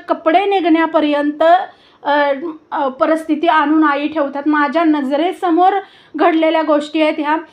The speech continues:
म्या-, मला मा-, मी असं कधी चिंतलं नाही आणि मला आई चिंतू पण देणार नाहीत. ते, ती ता-, तीसुद्धा गोष्ट आई आपल्याकडनं घडू देत नाहीत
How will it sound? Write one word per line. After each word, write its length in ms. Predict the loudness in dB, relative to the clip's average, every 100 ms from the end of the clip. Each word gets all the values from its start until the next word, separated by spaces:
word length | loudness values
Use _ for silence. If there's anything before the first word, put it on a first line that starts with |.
| _ -4
म्या-, 280 | 0 0 0
मला 360 | 0 2 2
मा-, 220 | 0 -2
मी 280 | 0 2 4
असं 280 | 2 2 0
कधी 320 | 2 0 0
चिंतलं 560 | -4 0 0 2 2 2
नाही 140 | 2
आणि 220 | 0 0
मला 240 | 0 2 2
आई 240 | 2 0
चिंतू 380 | -2 0 2 2
पण 200 | 0 2
देणार 360 | 0 0 -2 -4
नाहीत. 180 | -6 -10 _ _ _ 0
ते, 180 | 0
ती 260 | 2 0 0
ता-, 300 | 2 0 0 -2
तीसुद्धा 520 | -2 -2 -4 2 2
गोष्ट 320 | 4 0 2
आई 180 | 2 4
आपल्याकडनं 600 | 0 0 -4 -4 -4 -2
घडू 240 | -2 -2
देत 160 | -2 -4 -4
नाहीत 160 | -10